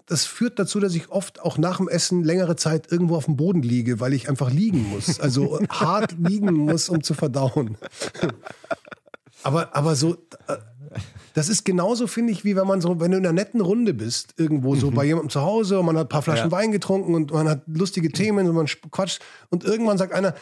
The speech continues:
Speaker 1: hey, lass doch mal noch kurz dahin gehen, da ist noch der so und so oder, oder da ist heute eine Party. Das ist immer, also immer eigentlich die, die Ansage für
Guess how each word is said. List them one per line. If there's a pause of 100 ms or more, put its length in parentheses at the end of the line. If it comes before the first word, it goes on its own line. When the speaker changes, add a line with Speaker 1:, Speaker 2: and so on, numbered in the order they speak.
(140)
Speaker 1:
hey,
lass
doch
mal
noch
kurz
dahin
gehen,
da
ist
noch
der
so
und
so
oder,
oder
da
ist
heute
eine
Party. (720)
Das
ist (180)
immer, (240)
also (280)
immer
eigentlich
die,
die
Ansage
für